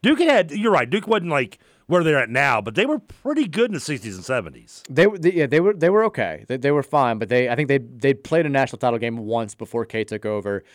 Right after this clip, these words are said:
Speaker 2: And remember his big thing
Speaker 1: Yeah, well, the sixty-six they lost to U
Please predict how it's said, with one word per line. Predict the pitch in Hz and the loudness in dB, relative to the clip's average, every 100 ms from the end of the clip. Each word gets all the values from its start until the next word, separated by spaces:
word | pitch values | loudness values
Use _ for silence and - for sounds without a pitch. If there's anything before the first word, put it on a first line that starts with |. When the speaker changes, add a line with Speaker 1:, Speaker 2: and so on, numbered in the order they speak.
| _ _ | _ _
Speaker 2:
And | 139 139 | -6 0
remember | 160 165 | 2 4
his | 165 160 | 2 2
big | 143 123 | 0 0
thing | 127 120 | -2 -2
Speaker 1:
Yeah, | 85 | -4
well, | 92 113 | -4 -4
the | 107 | -4
sixty-six | - - 110 85 | -8 -8 -10 -10
they | |
lost | 80 80 69 | -12 -12 -16
to | |
U | 69 | -20